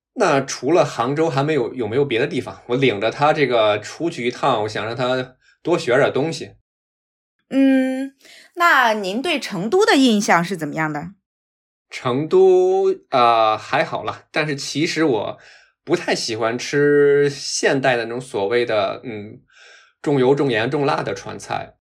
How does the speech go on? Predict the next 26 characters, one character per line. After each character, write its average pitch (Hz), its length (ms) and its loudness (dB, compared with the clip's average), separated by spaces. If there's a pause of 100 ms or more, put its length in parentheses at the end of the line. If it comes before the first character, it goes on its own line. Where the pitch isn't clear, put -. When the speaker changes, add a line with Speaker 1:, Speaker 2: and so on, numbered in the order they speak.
(420)
Speaker 2:
嗯， 196 580 -2 (380)
呃， 202 520 2 (280)
说 - 220 -4
起 359 180 -4
来， 160 140 2
大 214 160 2
家 208 200 4
也 233 260 -2
是 190 300 -6
对 190 320 0
成 170 280 -8
都 190 140 -8
的 208 80 -4
印 196 260 -6
象 175 300 -6
都 202 160 0
是 208 260 -6
这 190 140 -4
种 165 320 -6
重 214 180 -2
油 160 180 -2
重 196 180 -4
辣 196 160 -2
的 151 120 -4
川 240 320 -4
菜， 220 300 -2